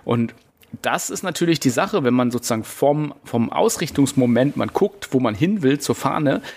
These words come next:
geht in seine Setup-Position, da geht man ja sozusagen nach links. Dadurch verändert sich das Ziel,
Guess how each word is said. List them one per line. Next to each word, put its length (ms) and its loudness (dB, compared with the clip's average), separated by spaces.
geht 200 2
in 120 4
seine 240 2
Setup-Position, 1040 0
da 80 0
geht 360 2
man 140 0
ja 100 -2
sozusagen 640 0
nach 160 -2
links. 460 2
Dadurch 420 0
verändert 540 0
sich 140 -4
das 240 -2
Ziel, 480 2